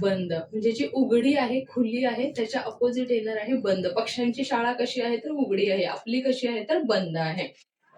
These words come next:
सकाळीचं येणार आहे संध्याकाळी. सूरचं येणार आहे बेसूर. सूर म्हणजे खूप सुंदर गाणं म्हणणारा, आणि बेसूर म्हणजे ज्याचा आवाज चांगला नाही असा. गुरुचं येणार आहे शिष्य.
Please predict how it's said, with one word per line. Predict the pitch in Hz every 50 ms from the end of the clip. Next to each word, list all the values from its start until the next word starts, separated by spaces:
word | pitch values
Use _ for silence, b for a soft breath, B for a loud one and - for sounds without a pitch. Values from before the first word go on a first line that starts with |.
| - - -
सकाळीचं | - 294 269 - 277 277 277 277 285 277 262 311 311
येणार | 302 294 285 285 285
आहे | 294 277 254 302
संध्याकाळी. | 302 - 285 247 220 202 202 208 220 220 220 196 190 185 254 294 -
सूरचं | - - - - 262 254 262 262 277 262 262 294 285
येणार | 262 247 240 247 247
आहे | 240 240 247 262
बेसूर. | 208 190 185 185 185 - - - 202 196 -
सूर | - - - 254 254 262
म्हणजे | 262 254 262 247 247 277 277 -
खूप | 302 262 -
सुंदर | - 294 247 226 220 226 233
गाणं | 254 247 233 214 214 214 214
म्हणणारा, | 240 240 208 190 185 185 185 214 262 - B B B B B -
आणि | 226 247 247
बेसूर | 220 220 220 220 220 247 254 254
म्हणजे | 240 226 226 226
ज्याचा | 220 220 208 202 190 -
आवाज | - 214 202 190 208 214
चांगला | - - 208 185 175 170 170 175
नाही | 180 170 170 160 - - - 831
असा. | - - - - - - b b b b b _ _ 214
गुरुचं | 214 262 269 269 285 294 262 302 294
येणार | 285 269 254 254 262 262
आहे | 254 233 247 440 - - - -
शिष्य. | - - - 202 180 - - - -